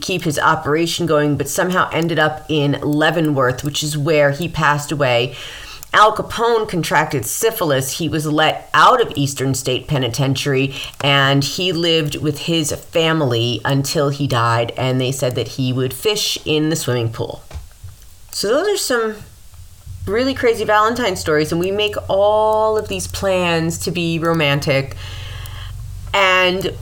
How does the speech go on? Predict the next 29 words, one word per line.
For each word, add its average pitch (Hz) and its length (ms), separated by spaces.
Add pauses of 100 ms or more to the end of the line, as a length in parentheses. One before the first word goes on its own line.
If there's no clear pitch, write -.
(260)
what 214 220
it 214 120
mostly 262 460
ends 208 180
up 202 240
being 160 440
is 151 180
a 151 60
prix 233 340
fixe 214 320
dinner 143 640 (240)
that's 165 420
not 180 340
worth 170 300
it. - 420
<laughs> - 60 (960)
You - 100
have 226 140
to 240 80
go 240 100
to 226 100
places 196 420
that - 260
don't 170 240
have 160 340
prix 151 220
fixe 143 400
Valentine's 139 720
dinners. 139 460